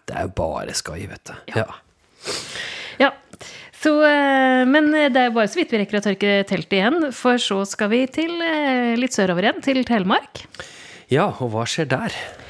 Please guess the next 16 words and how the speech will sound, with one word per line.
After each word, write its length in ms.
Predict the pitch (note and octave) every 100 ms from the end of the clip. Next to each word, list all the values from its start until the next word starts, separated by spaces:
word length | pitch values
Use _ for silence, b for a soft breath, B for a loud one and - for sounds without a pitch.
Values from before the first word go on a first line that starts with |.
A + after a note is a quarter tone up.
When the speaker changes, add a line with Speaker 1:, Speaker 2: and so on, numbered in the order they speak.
| B B B -
Speaker 2:
Du, 120 | C4+ -
fy 180 | - A#3+
fela 340 | - A#3 F3+
for 120 | E3 F3+
en 80 | F3+
festival, 540 | F#3 - F3+ D#3+ C4+
er 120 | G4+ F#4
slagordet 420 | G4 D4 A#3 A3
deres 240 | G#3 F#3+
i 40 | G3
år. 180 | F#3 G3
Speaker 1:
<laughs> 460 | - - - - -
Ja, 60 | B2
de 180 | A#2+
sier 300 | A#2+ B2+ A#2
så. 260 | C#3 A#2